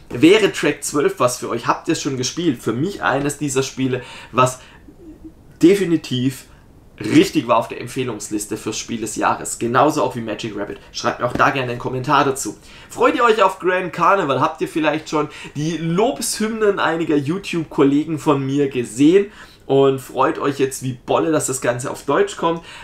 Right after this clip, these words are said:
Auch dann lasst es mich gerne wissen. Und was meint ihr zu Jak? War das auch eines der Spiele, was euch von der Aufmachung, von der Grafik und dem Material direkt geködert hat,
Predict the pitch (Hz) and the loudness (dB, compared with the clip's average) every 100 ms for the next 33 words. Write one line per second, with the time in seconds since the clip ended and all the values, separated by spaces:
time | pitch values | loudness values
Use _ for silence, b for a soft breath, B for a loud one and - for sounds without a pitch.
0 | B 135 139 135 - 131 135 131 127 - | B 2 4 2 2 0 0 0 -2 -2
1 | - 135 131 123 - 123 120 123 147 175 | -8 -6 -6 -6 0 0 0 2 2 2
2 | 180 170 B B 151 175 151 151 151 147 | -6 -12 B B 4 4 4 2 2 -2
3 | 139 139 139 - 135 - 127 117 131 - | -4 -2 -2 -2 -6 -6 -2 0 0 -2
4 | 117 127 175 - 160 135 147 - 135 - | -2 -2 -2 -2 -2 -2 -4 -2 -4 -4
5 | 143 175 143 135 - - 127 226 226 - | -2 0 0 -2 -4 4 6 4 0 -4
6 | 147 131 123 - - 113 147 185 147 123 | 0 0 -2 -6 -2 0 2 -2 -2 -2
7 | 123 120 120 120 120 117 120 180 - 156 | -2 -6 -4 -4 -4 -4 -2 -2 -2 0
8 | - 135 131 127 - 117 117 143 135 175 | 0 -2 -2 -4 -4 -2 0 2 0 -2
9 | 190 139 127 170 170 170 170 | -6 -12 0 2 4 2 -2